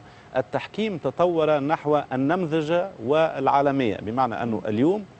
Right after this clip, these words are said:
Speaker 1: مش كل بلاد تع-، هو طبعًا كل دولة حرة عندها سلطة تشريعية، يجي يعملوا قانون كما يشاءون، لكن
Speaker 2: مم.
Speaker 1: واقعيًا اليوم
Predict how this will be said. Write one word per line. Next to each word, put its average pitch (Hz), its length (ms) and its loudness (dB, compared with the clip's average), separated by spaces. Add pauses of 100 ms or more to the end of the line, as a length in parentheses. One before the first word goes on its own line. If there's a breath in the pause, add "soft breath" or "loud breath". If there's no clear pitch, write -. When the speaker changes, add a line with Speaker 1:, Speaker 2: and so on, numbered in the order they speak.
(640 loud breath)
Speaker 1:
مش 180 160 -4
كل 185 200 0
بلاد 160 360 2
تع-، 160 160 2
هو 120 460 2
طبعًا 117 320 0
كل 170 220 2
دولة 151 280 4
حرة 160 300 2
عندها 120 240 2
سلطة 120 280 -4
تشريعية، 123 640 2
يجي 139 360 2
يعملوا 131 360 0
قانون 131 280 -2
كما 139 300 0
يشاءون، 107 460 -2
لكن 120 240 0
Speaker 2:
مم. 127 60 0
Speaker 1:
واقعيًا 147 600 2 (140)
اليوم 139 400 0